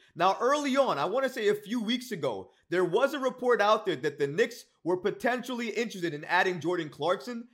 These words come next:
to this roster. However, nothing really substantial came out of that, especially because at the time,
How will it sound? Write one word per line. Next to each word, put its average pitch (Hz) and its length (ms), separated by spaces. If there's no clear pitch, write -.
to 185 80
this 170 220
roster. 156 600
However, 202 600
nothing 247 300
really 214 240
substantial 185 560
came 151 240
out 214 140
of 165 80
that, 131 260
especially 240 600
because 190 360
at 196 220
the 156 80
time, 220 440